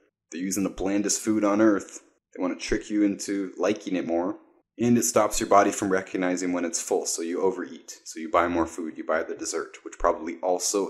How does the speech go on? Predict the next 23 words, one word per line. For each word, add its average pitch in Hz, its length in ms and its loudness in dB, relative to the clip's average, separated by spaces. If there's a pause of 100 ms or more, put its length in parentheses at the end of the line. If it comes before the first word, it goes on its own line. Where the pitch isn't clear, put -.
has 85 500 2
M 85 140 -4
S 73 160 -4
G 85 340 -8
in 76 140 -10
it. - 180 -12 (600)
So - 160 -10
I 82 60 -2
want 92 180 0
to 92 60 -6
order 101 240 4
things 101 300 2
that 92 100 -4
have 90 220 -4
one 104 280 8
ingredient 104 720 4
or 73 200 -8
a - 120 -8
few 110 560 2
simple 107 540 4
ingredients. 92 840 -4 (480)
No 95 360 6
sauces, 110 1080 4